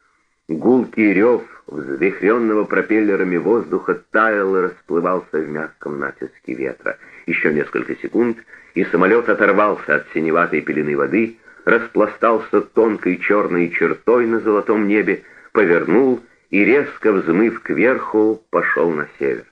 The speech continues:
По берегу к пристани бежали, задыхаясь, опоздавшие репортеры и фотографы, на ходу вынимая аппараты из футляров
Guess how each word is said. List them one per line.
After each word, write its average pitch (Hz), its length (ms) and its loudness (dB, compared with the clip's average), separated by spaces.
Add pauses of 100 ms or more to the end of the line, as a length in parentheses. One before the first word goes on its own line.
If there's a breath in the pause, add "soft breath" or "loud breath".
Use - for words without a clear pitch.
(1700)
По 76 120 0
берегу 87 400 2
к - 100 -12
пристани 85 520 -4
бежали, 82 440 0
задыхаясь, 78 600 0 (200)
опоздавшие 78 760 -2
репортеры 73 600 -2
и 67 40 -2
фотографы, 76 680 -2 (300 soft breath)
на 87 140 0
ходу 80 280 0
вынимая 73 480 0
аппараты 69 520 -2
из 64 60 -6 (120)
футляров 76 580 -2